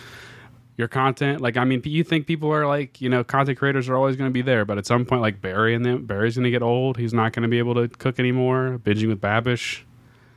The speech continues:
same thing. Like, the people are, it's gonna be really weird when you start seeing the content creators you watch on a daily basis, like, start getting, like, old. Like, when Joe Rogan gets, like, old and kinda, like, not feeble, but he's, like, a grouchier old man, like,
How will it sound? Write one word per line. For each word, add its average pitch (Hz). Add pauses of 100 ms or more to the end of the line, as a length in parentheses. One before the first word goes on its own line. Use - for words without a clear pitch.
(300)
same 110
thing. 117
Like, 104
the -
people 143
are, 135
it's 117
gonna 160
be 147
really 120
weird 113
when 101
you 95
start 104
seeing 113
the 98
content 113
creators 110
you 101
watch 98
on 104
a 95
daily 95
basis, 101
like, 95
start 101
getting, 95
like, 95
old. 98
Like, 98
when 101
Joe 113
Rogan 107
gets, 104
like, 104
old 104
and 98
kinda, 104
like, 98
not 123
feeble, 104
but 98
he's, 98
like, 92
a 95
grouchier 101
old 104
man, 107
like, 95